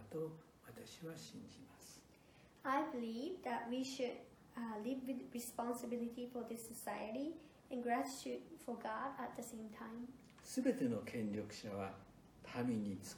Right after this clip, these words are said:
Speaker 1: える使命が神から与えられていることに気づい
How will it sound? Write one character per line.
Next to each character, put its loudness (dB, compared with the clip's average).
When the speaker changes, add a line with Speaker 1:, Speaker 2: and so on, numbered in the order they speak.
Speaker 1:
え 2
る 2
使 0
命 6
が 0
神 -2
か -8
ら -2
与 -6
え 0
ら 2
れ -2
て -6
い -4
る -4
こ -8
と -8
に -2
気 -8
づ -6
い -4